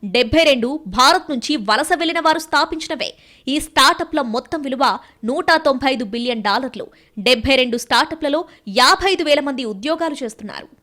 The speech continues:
మొత్తం యూనికార్న్ స్టార్టప్ల ఉద్యోగుల్లో ఇది పదమూడు శాతంతో సమానం. అమెరికాలో అరవై శాతం హోటళ్లను భారతీయ అమెరికన్లే నిర్వహిస్తున్నారు.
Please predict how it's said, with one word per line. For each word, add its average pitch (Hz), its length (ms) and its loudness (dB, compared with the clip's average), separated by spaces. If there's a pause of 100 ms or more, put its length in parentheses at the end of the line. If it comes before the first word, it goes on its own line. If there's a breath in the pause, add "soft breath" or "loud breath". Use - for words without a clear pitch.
(260)
మొత్తం 320 360 2
యూనికార్న్ 370 500 0
స్టార్టప్ల 320 480 0
ఉద్యోగుల్లో 285 680 0 (140)
ఇది 269 460 -6
పదమూడు 277 340 -2
శాతంతో 269 480 -4
సమానం. 208 380 -12 (360 soft breath)
అమెరికాలో 269 560 0
అరవై 262 360 2
శాతం 254 460 -2
హోటళ్లను 311 500 -2 (240 soft breath)
భారతీయ 311 520 2
అమెరికన్లే 311 560 0
నిర్వహిస్తున్నారు. 277 720 -8